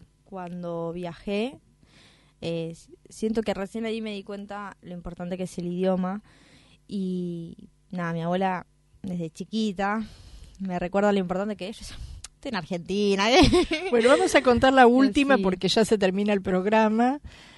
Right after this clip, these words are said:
Speaker 2: También
Speaker 1: Me gusta hablar mucho, me se
Speaker 2: Sí,
Speaker 1: nota,
Speaker 2: sí,
Speaker 1: se
Speaker 2: sí,
Speaker 1: nota,
Speaker 2: porque
Speaker 1: ¿eh?
Speaker 2: es, vos podés venir todos los
Speaker 1: Sí, yo
Speaker 2: programas.
Speaker 1: puedo venir todos y hablo, hablo, hablo, no me calla nadie.
Speaker 2: Este,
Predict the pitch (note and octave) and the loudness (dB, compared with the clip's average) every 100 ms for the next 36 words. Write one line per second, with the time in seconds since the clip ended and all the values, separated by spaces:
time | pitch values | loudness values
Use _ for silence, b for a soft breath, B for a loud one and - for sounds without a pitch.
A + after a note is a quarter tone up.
0 | b b G3 G3 A#3 B3 A#3 A#3 A#3+ A#3 | b b 0 6 8 10 10 10 8 6
1 | G#3+ F#3+ F3+ - B3 A3 G#3+ A#3 G#3+ G#3+ | 4 2 2 6 8 10 10 8 10 8
2 | F#3 F#3 A3 C#4 F#3+ G#3 B3 - F#3 G3+ | 8 4 4 2 2 0 -2 -8 -4 0
3 | B3+ B3 G#3+ G3+ G3+ G#3+ G3+ A3 G#3+ G#3+ | 2 4 4 4 4 2 2 2 4 4
4 | B3 B3 B3+ C4 C4 B3+ C#4+ B3 C4 C#4 | 4 6 6 8 10 12 10 10 10 8
5 | B3+ G#3+ A#3 A3 G#3 G#3+ G#3 G3+ G#3 G3 | 6 4 4 2 0 -2 -4 -6 -6 -6
6 | G3 G3+ G#3 G3+ G3 F#3+ A3+ G#3+ - A3+ | -6 -6 -6 -4 -4 2 4 4 4 6
7 | G#3+ G3+ G3+ | 6 6 2